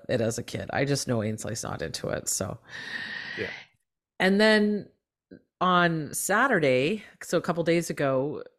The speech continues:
Speaker 1: uh, Variety, they usually have a little Christmas party. This year was a little bit different. It was at the Burnaby Village Museum. <clears throat>
Speaker 2: Mm-hmm.
Speaker 1: And
Speaker 2: Nice place, though.
Speaker 1: Yeah, and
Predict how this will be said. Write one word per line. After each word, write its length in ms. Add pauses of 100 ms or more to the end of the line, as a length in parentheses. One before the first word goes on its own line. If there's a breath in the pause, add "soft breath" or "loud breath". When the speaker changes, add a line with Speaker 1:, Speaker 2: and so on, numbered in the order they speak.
(260)
Speaker 1:
uh, 180
Variety, 520
they 120
usually 260
have 140
a 40
little 180
Christmas 880 (600)
party. 280
This 220
year 80
was 160
a 60
little 200
bit 200
different. 340
It 80
was 240 (500 loud breath)
at 220
the 60
Burnaby 720 (160)
Village 380
Museum. 500
<clears throat> 40 (540)
Speaker 2:
Mm-hmm. 200 (180)
Speaker 1:
And 480
Speaker 2:
Nice 160
place, 280
though. 140 (400)
Speaker 1:
Yeah, 440
and 200